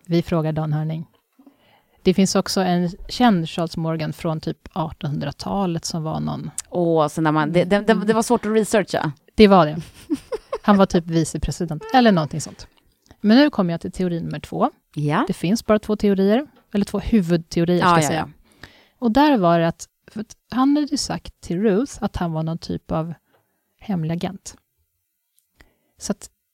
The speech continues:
Speaker 1: här är teorin att han var hemlig agent för regeringen. Han skulle typ infiltrera maffian.
Speaker 2: Mhm.
Speaker 1: Och de hade kommit liksom på honom.
Speaker 2: Mm.
Speaker 1: Och därför blev han mördad.
Speaker 2: Mm.
Speaker 1: För att han visste för mycket.
Speaker 2: Mm.
Speaker 1: Så att det är maffia i båda fallen. Men i ena fallet så är han själv skurk.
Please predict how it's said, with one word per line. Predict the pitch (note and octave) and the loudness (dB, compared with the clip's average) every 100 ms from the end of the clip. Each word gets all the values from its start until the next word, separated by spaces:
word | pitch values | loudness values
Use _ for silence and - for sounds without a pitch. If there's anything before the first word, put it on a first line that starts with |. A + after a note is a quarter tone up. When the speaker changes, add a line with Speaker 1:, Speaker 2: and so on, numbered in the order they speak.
| _ - | _ -10
Speaker 1:
här | - C4 | 0 2
är | G3 | 2
teorin | - F#3 E3+ D#3+ | 0 -2 -2 -2
att | E3 - - | -6 -8 -8
han | G3+ A3+ G#3 - | -2 0 0 -2
var | F#3+ | -2
hemlig | F3+ E3 D#3+ | 0 -2 -4
agent | D#3+ E3 | -6 -8
för | F#3 | -8
regeringen. | E3 D#3 D#3+ F3 G#3+ C4 | -6 -4 -2 0 0 -2
Han | - F#3 | -4 -6
skulle | F#3+ | -6
typ | - - | -8 -8
infiltrera | - F#3 F3 E3 E3 - C4 A#3 E3 | -2 -2 -2 -6 -4 0 2 4 2
maffian. | C#3+ - F#3 G3+ - _ _ _ | -2 -8 -10 -12 -14 _ _ _
Speaker 2:
Mhm. | D#3+ D#3 D4+ _ _ _ - | -10 -4 -6 _ _ _ -8
Speaker 1:
Och | G#3 | -2
de | G3 F#3 | 0 0
hade | F#3 F#3 | 0 0
kommit | F#3+ F#3+ - _ _ - | -2 -2 -4 _ _ -6
liksom | G3 F#3 | -2 -2
på | - F4 | 2 4
honom. | F#3+ C#3+ - - | 4 2 -10 -14
Speaker 2:
Mm. | F3 D#3 C3+ - | -8 -8 -10 -8
Speaker 1:
Och | F#3+ | -6
därför | F#3+ C#4 C4+ - D#3+ | 2 4 2 0 -6
blev | D3+ D3+ | -6 -6
han | - | -6
mördad. | - D3+ D3 | -8 -10 -10
Speaker 2:
Mm. | D#3 A#2 - | -10 -12 -10
Speaker 1:
För | |
att | F3+ | -8
han | F3 F3 | -6 -6
visste | F3 - F#3 | -8 -8 -12
för | - | -12
mycket. | - - F#3+ _ _ E3 | -14 -12 -16 _ _ -12
Speaker 2:
Mm. | C3+ - _ _ _ _ _ _ _ _ | -12 -12 _ _ _ _ _ _ _ _
Speaker 1:
Så | - | -6
att | F#3 - | -6 -6
det | A#3+ G3 | -2 2
är | |
maffia | G#3 C4 - G3 | 2 0 -2 -2
i | |
båda | E3 D#3+ | -2 -4
fallen. | - G3 D#3 D#3+ | -2 -2 -2 -4
Men | E3 | -2
i | F3 | -2
ena | F#3 G3+ | -2 -2
fallet | F3 D#3+ - | -4 -6 -6
så | E3 | -8
är | |
han | D#3+ | -4
själv | A#3 G#3 | 2 2
skurk. | - - C3+ - - - | 0 -8 -10 -10 -20 -20